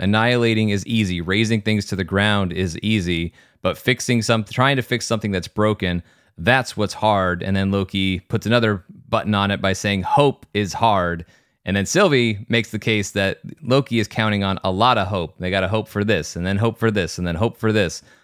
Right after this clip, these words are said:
A whole lot of hope being relied on, and that's not necessarily something that matches up with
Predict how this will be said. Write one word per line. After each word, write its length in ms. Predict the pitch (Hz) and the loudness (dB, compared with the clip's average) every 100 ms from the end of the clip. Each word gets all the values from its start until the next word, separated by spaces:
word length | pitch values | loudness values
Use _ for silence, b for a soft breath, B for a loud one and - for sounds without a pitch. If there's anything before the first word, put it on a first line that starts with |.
| b | b
A 100 | 92 | -4
whole 240 | 87 131 139 | 0 2 2
lot 180 | 123 113 | 2 0
of 80 | |
hope 320 | 90 117 104 - 90 | 0 -2 -2 -6 -4
being 300 | 107 104 98 | -2 0 0
relied 400 | 92 101 101 101 | 0 2 2 2
on, 320 | 90 87 90 b b - | 0 -2 -4 b b -6
and 100 | 95 | -2
that's 180 | 101 110 | -2 0
not 220 | 110 - | 0 0
necessarily 600 | 104 - - 98 95 92 | -4 -4 -4 -2 0 -2
something 540 | - 98 98 92 92 | -2 -4 -2 -2 -2
that 240 | 90 87 - | -2 -2 0
matches 420 | 92 87 92 87 | -2 -2 -4 -2
up 240 | 90 - | -2 -2
with 380 | 98 90 87 - | -4 -2 -2 -6